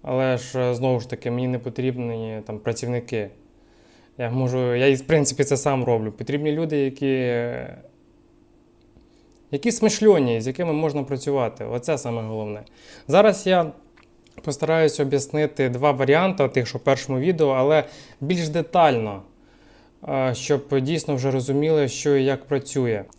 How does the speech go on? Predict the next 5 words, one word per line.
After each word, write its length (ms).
Так, 220
дивіться, 420
перший, 760
е, 400
варіант, 680